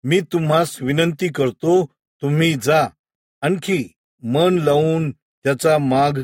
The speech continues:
काढा आणि तेथे त्यास कोणी पाहिले याची माहिती काढून पहा, कारण तो फार चतुराईने वागतो, असे मला कळले आहे.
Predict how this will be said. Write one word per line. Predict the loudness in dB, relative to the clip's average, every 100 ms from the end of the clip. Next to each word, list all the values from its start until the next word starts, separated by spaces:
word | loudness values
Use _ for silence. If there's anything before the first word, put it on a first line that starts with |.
| -4
काढा | 0 2 2 2 -2 _ _ _
आणि | 0 2 2 0 -6 _ _ -6
तेथे | -4 2 0
त्यास | 2 2 2 0
कोणी | -4 -2 -2 -2 -2
पाहिले | 0 0 0 0
याची | 0 0 -4 -6 -6 _ _ _
माहिती | -6 -2 -2 -2 -2
काढून | 0 0 0 -2
पहा, | -2 0 2 2 -2 _ _ _ 0
कारण | 2 2 0 -4 _ _ -6
तो | -6
फार | 2 2 2 -2 _
चतुराईने | -8 -6 -2 0 0 0
वागतो, | 0 0 -4 -8 -4 -4 -4 _ _
असे | -12 -4 -2
मला | 0 2 0 0 0
कळले | 2 2 2
आहे. | 0 -2 -6 -8